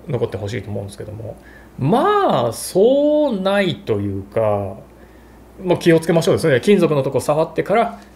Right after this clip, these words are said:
ね、電気逃がしてからエスディーカード触りましょうだし、お友達によっては、抜き差しが危ない。まあ、確かに、エスディーカード抜いた後の金属むき出しが、いや、端子むき出しが危ないんで、カメラから出さない方がいいって言って、カメラにユーエスビーのケーブルをつないで、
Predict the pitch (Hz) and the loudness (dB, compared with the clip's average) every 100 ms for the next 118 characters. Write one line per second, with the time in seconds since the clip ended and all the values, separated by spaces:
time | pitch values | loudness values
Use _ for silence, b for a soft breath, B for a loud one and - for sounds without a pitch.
0 | B 180 190 160 170 127 147 196 202 180 | B -2 0 0 -2 -2 -2 -2 -2 -2
1 | 180 269 143 - 139 123 123 117 113 101 | 0 0 -2 -4 -8 -6 -6 -6 -6 -4
2 | 113 110 104 107 131 147 156 254 262 262 | -4 -4 -6 -6 -4 -2 -2 -2 -2 -4
3 | 247 233 233 160 B B B - 214 214 | -6 -4 -2 -2 B B B -4 -2 -2
4 | - - 175 165 127 131 131 95 - 202 | -2 -2 -2 -2 -2 0 -2 -4 -2 0
5 | 208 302 - 156 135 175 - 190 - - | 0 -2 -2 -4 -6 -10 -10 -12 -10 -6
6 | 151 190 220 226 156 135 233 277 269 262 | -4 -2 -2 -2 0 0 0 0 0 0
7 | 185 143 - 220 202 135 123 127 170 175 | -2 -6 -6 -4 -2 -2 -2 -2 -4 -2
8 | 175 147 135 226 185 127 117 131 143 131 | -2 0 2 0 0 -2 -4 -4 -2 0
9 | 123 147 120 107 127 B B B - 440 | 0 0 -4 -4 -6 B B B -2 2
10 | 269 139 110 - 143 302 214 147 147 123 | 2 0 0 0 0 0 0 0 0 0
11 | 131 131 - 110 - 277 - B B B | -4 -6 -10 -10 -4 -4 -4 B B B
12 | - 370 302 269 277 214 220 214 220 220 | -4 0 0 -2 -2 -2 -2 -4 -4 -4
13 | 143 160 160 160 151 - 165 170 190 285 | -2 -2 0 -2 -4 -2 -2 -2 -2 -6